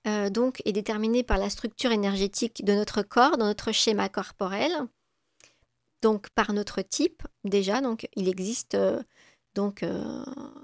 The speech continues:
les quatre, cinq auras selon les quatre ou cinq types en Human Design. Et chaque type, euh, est défini par un mode de fonctionnement, une fréquence spécifique aurique, distincte.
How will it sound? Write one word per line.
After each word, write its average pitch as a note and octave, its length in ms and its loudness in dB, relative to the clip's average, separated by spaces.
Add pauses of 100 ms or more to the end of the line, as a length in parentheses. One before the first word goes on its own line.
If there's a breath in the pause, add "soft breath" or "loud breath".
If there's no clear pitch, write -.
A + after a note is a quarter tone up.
(720)
les F#3+ 140 0
quatre, - 380 2
cinq A3+ 420 4 (340)
auras G#3 500 6
selon F#3+ 260 -2
les F#3+ 140 -2
quatre - 260 -2
ou G3 80 0
cinq F#3 340 -2
types - 320 4 (840 soft breath)
en A3 80 0
Human G3+ 320 2
Design. G#3+ 560 2 (1300)
Et C4 120 6
chaque - 280 4
type, - 360 0 (640 soft breath)
euh, G3 260 0
est A3+ 120 6
défini A3+ 340 2
par B3+ 160 4
un G3+ 80 4
mode A#3 240 6
de G#3+ 100 6
fonctionnement, G3 680 0 (140)
une A3 80 4
fréquence A#3 500 -2
spécifique A3 640 -6
aurique, - 480 0 (1040 soft breath)
distincte. - 640 0